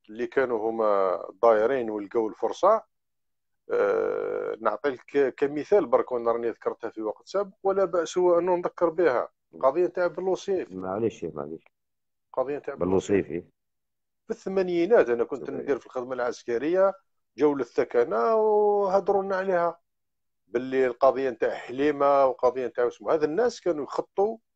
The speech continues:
Speaker 1: قبل القضيه نتاع الفيس، قبل لما جات الاحداث نتاع اكتوبر هما تغلغلوا.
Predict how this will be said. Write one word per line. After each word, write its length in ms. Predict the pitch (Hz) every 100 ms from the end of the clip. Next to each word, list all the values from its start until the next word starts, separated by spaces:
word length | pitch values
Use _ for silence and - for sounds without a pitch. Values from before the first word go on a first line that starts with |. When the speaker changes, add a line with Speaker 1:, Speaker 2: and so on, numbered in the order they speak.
| _ _ -
Speaker 1:
قبل 340 | 208 170 185
القضيه 600 | 175 160 - 151 139 185
نتاع 200 | 170 156
الفيس، 400 | 123 - 113 -
قبل 360 | - 180 170 - _ _ _ _ -
لما 340 | 175 190 175
جات 280 | 143 240 185
الاحداث 500 | - - 151 160 135
نتاع 280 | 131 139 123
اكتوبر 760 | 139 - - 151 127 151 - - _ _ -
هما 160 | 180
تغلغلوا. 500 | - 143 123 117 101